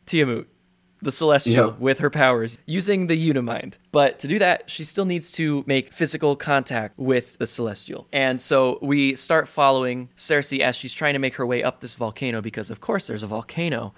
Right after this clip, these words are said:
Speaker 2: One of my favorite parts about this fight scene, though, is Sprite. I know she's fighting with Icarus, so, like, at this point, she's an antagonist.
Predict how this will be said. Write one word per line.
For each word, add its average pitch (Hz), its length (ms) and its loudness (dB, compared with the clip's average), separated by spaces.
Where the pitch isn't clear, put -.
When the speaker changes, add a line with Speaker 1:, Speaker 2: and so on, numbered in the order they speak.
Speaker 2:
One 123 140 4
of 147 120 6
my 120 140 6
favorite 101 320 0
parts 90 220 -2
about 82 200 -4
this 80 140 -10
fight 78 240 -4
scene, 80 180 -2
though, 73 260 -6
is 85 200 0
Sprite. - 460 -4
I 98 120 2
know 110 160 4
she's 117 280 0
fighting 92 300 2
with 78 140 -8
Icarus, 87 400 -2
so, 82 260 0
like, 78 340 -4
at 87 200 -4
this 92 160 -2
point, 80 200 -6
she's 82 200 -6
an 78 80 -6
antagonist. 73 720 -2